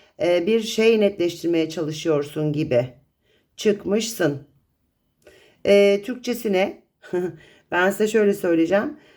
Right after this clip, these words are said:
Sizin hayatınızda, e, gerçekten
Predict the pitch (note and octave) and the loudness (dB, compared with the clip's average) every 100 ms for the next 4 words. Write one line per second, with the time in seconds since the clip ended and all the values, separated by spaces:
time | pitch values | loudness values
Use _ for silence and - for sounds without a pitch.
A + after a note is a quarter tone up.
0 | _ - F#3+ A#3 A#3 A#3 A3 G#3+ G3 F3+ | _ -12 -4 0 0 2 0 0 -2 -4
1 | E3 A#3+ D#4+ - _ _ _ - F#3+ F#3 | -2 -2 -2 -8 _ _ _ -6 0 2
2 | F#3 F#3 F3+ F3+ F3+ G#3 A3 - G3 - | 2 2 2 2 2 2 2 -4 -6 -4
3 | - B3+ E4 | -4 -4 -6